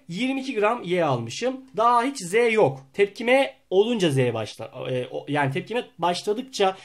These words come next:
Z oluşmaya başlar. Ve tepkime bu anda bitiyor arkadaşlar. Çünkü Y'miz kalmamış görüyorsunuz ki.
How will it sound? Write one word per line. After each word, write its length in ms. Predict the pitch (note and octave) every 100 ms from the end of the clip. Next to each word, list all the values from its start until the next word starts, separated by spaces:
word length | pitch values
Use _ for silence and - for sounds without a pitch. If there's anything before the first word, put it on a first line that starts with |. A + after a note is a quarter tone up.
| -
Z 120 | C#3 E3 E3
oluşmaya 460 | D3 C#3 C3 A#2+
başlar. 400 | A2 A2+ - C4 C#4 - - -
Ve 180 | A3+ D#4
tepkime 580 | - B3+ C4 C#4 C#4 A3+
bu 120 | C#4
anda 320 | C4 B3 B3+
bitiyor 320 | B3 - B3 F#3+
arkadaşlar. 440 | C#3 - - A#3
Çünkü 180 | A#3 G3+
Y'miz 480 | E3 F#3+ A3 A#3 -
kalmamış 540 | A3+ B3 G3+ C#3 C3+
görüyorsunuz 500 | C3+ B2 - A#2 -
ki. 220 | A#3 C#4+